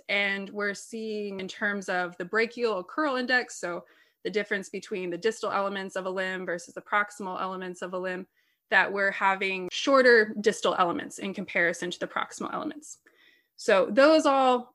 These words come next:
align quite well. When it comes to actually seeing what is under selection, there's some differences. <laughs> We are definitely seeing that in terms of cranial traits,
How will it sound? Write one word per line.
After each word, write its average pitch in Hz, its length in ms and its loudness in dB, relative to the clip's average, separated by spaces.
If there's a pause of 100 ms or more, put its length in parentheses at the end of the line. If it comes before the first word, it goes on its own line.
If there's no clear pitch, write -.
align 208 460 4
quite - 380 2
well. 185 240 0 (640)
When 226 160 2
it 233 120 4
comes 302 400 6
to 277 120 2
actually 247 340 4
seeing 233 540 -2
what 226 560 2
is 214 320 2
under 226 400 4
selection, 185 640 -6 (380)
there's 202 420 4 (180)
some 220 240 2
differences. 190 720 2 (280)
<laughs> 240 100 -4 (640)
We 233 140 6
are 254 180 10
definitely 254 440 4
seeing 214 580 -2
that 190 480 4
in 202 100 -2
terms 233 380 2
of 190 240 0
cranial 339 400 4
traits, - 480 -4